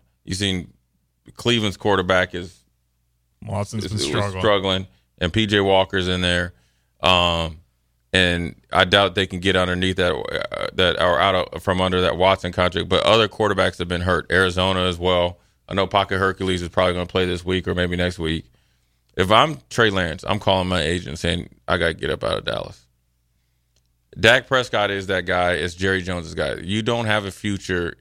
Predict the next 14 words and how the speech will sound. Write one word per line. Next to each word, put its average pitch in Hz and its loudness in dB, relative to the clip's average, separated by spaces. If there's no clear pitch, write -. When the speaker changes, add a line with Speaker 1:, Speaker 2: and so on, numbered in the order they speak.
Speaker 1:
It, - -8
to 101 0
save 127 0
my 113 0
career, 92 -6
right, 95 2
I 92 4
have 104 2
to 110 -8
get 104 -2
somewhere 98 2
where 95 0
I 92 2
can, 92 -2